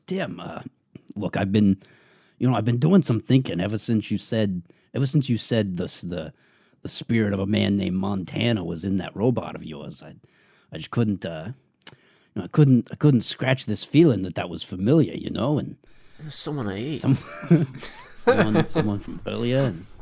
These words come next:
Speaker 1: you know, it, it took me a while, but, uh, I, I think I, I think I figured it out. And he, uh, he pulls out a newspaper that is, um, from, like, the week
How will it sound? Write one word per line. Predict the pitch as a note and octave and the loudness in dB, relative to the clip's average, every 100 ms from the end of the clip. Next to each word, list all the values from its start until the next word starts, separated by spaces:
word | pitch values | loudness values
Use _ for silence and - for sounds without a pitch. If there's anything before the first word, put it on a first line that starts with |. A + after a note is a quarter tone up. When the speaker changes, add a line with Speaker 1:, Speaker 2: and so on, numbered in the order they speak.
| - - | -16 -12
Speaker 1:
you | G2+ | -10
know, | F#2 | -10
it, | E2+ - - - - - | -12 -14 -20 -20 -18 -16
it | - | -2
took | D3+ D3 | 0 4
me | C#3+ | 4
a | B2+ | 4
while, | B2 D#3 B2 F#2 | 2 -2 -6 -6
but, | F#2+ F#2+ | -6 -4
uh, | F2+ E2+ F2+ - | -4 -6 -10 -12
I, | F#2+ F2 - | -12 -12 -10
I | F#2 | -8
think | - B2 | -2 0
I, | A2 F#2 | 0 -6
I | - | -4
think | B2+ B2+ | 0 0
I | F#2 | -2
figured | - A#2+ G2 | -2 -2 -2
it | F2 | -4
out. | C3+ - - _ _ _ - | -6 -8 -18 _ _ _ -8
And | F#2 | -6
he, | F#2+ F2+ E2+ | -4 -2 -2
uh, | D#2+ E2 - | -4 -8 -10
he | - | -8
pulls | - C#3+ C3+ | -2 0 2
out | B2 | 2
a | |
newspaper | G#2 C3 C#3 - F2+ E2 E2+ F2 _ _ _ - | 2 0 0 -2 -4 -2 -4 -6 _ _ _ -12
that | G2+ F#2+ | -6 -4
is, | F2+ F2 E2+ - _ _ _ _ _ _ - | -2 -4 -8 -14 _ _ _ _ _ _ -6
um, | F2+ E2+ D#2 D#2 - _ _ _ _ _ _ - | -4 -2 -4 -8 -14 _ _ _ _ _ _ -2
from, | - C3 B2+ | 4 6 6
like, | A#2 G#2+ G2 - | 6 4 2 -2
the | F#2 F#2+ | -4 0
week | G2+ C3 C3 | 4 4 2